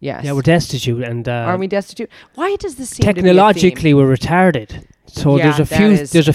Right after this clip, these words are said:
Speaker 2: few
Speaker 1: a
Speaker 2: things
Speaker 1: fact.
Speaker 2: going on.
Speaker 1: Um,
Speaker 2: Social media wise, we're absolute
Speaker 1: we should be
Speaker 2: spaz.
Speaker 1: on welfare for not, for being dumb. <laughs>
Speaker 2: The
Speaker 1: I mean, I'm not dumb. You're not dumb, but we're, we're not, you know what it is? We're just not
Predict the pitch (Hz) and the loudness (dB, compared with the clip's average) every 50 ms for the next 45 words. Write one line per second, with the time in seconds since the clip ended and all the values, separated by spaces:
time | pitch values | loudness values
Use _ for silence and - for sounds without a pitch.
0 | - - 190 196 180 185 170 151 151 135 127 139 139 135 131 131 135 139 127 113 | 0 2 2 2 2 2 0 -2 0 0 0 0 0 0 0 -2 -2 -4 -4 -6
1 | 110 _ _ _ _ _ _ _ _ _ _ _ _ - - - 165 160 156 143 | -12 _ _ _ _ _ _ _ _ _ _ _ _ 0 2 2 2 2 0 -2
2 | 143 156 - - - - _ _ _ _ _ _ _ _ _ _ _ _ _ - | -4 -6 -8 -10 -18 -20 _ _ _ _ _ _ _ _ _ _ _ _ _ -20
3 | - - - - - 180 190 175 - 175 160 170 185 185 160 160 151 143 139 139 | -18 -16 -10 -2 0 2 2 2 0 0 0 2 2 2 4 4 4 4 4 4
4 | 139 127 117 127 139 127 135 135 139 - - - 135 123 - 247 285 156 143 147 | 4 2 2 2 0 0 -2 -4 -4 -4 -4 -6 -6 -2 0 0 2 4 2 4
5 | 135 - 302 277 233 196 170 147 135 143 139 143 185 202 190 - - 151 135 123 | 2 2 2 0 0 -2 -2 -2 -2 -2 0 0 -2 -4 -6 -8 -8 -6 -6 -6
6 | 127 131 - - - - 156 151 135 90 73 85 - 139 123 127 151 151 151 147 | -8 -10 -12 -12 -8 -6 -6 -6 -6 -10 -14 -16 -18 -16 -14 -10 -8 -6 -4 -4
7 | 151 151 139 - _ _ _ _ _ _ _ _ _ _ _ _ _ _ _ _ | -4 -6 -6 -10 _ _ _ _ _ _ _ _ _ _ _ _ _ _ _ _
8 | _ _ _ _ - 175 151 170 165 151 143 139 143 147 156 196 175 - - - | _ _ _ _ -10 -8 -6 -4 -4 -4 -6 -6 -6 -6 -6 -6 -8 -10 -14 -16
9 | - 147 185 190 - - - - _ _ - 156 139 156 143 127 202 220 196 - | -12 -10 -10 -10 -12 -16 -20 -20 _ _ -14 -8 -4 -4 -4 -2 -2 -4 -2 -4
10 | 285 370 392 392 370 - 185 - 180 160 151 151 160 165 196 202 214 196 180 - | -4 -4 -4 -6 -6 -6 -2 -2 0 0 0 -2 -4 -6 -4 -2 -2 -4 -4 -4
11 | - 185 170 156 180 160 185 196 190 185 165 _ _ _ _ _ _ _ - 180 | -4 -4 -4 -4 -6 -6 -6 -4 -6 -6 -8 _ _ _ _ _ _ _ -8 -6
12 | 185 190 202 220 240 254 254 - - _ _ _ _ _ - 233 220 277 285 277 | -4 -2 -2 -2 -2 -2 -4 -6 -12 _ _ _ _ _ -14 -8 -4 -4 -2 -2
13 | 277 240 214 185 170 165 156 139 - 165 175 175 170 208 226 220 - 208 190 170 | -2 -4 -2 -4 -4 -6 -6 -6 -8 -8 -8 -6 -4 -4 -6 -4 -4 -6 -4 -2
14 | 165 165 165 160 151 | -2 -2 -2 -2 -4